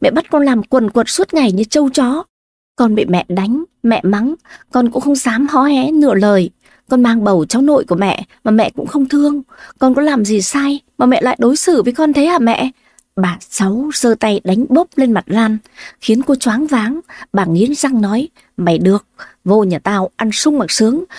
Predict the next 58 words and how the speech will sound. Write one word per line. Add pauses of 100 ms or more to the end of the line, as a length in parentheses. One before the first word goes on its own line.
(140)
còn
gieo
tiếng
ác
cho
tao
nữa
hả? (240)
Mày
cút
về
nhà
mẹ
mày
đi, (280)
đừng
có
vác
mặt
về
đây
nữa. (300)
Cái
nhà
này
không
chấp
nhận
một
đứa
con
dâu
nghèo
hèn, (100)
hỗn
hào
như
mày." (760)
Nói
rồi, (340)
bà
Sáu
sải
bước
vào
nhà, (280)
vơ
mấy
bộ
đồ
đã
sờn
cũ
của
Lan, (220)
ném
ra
sân.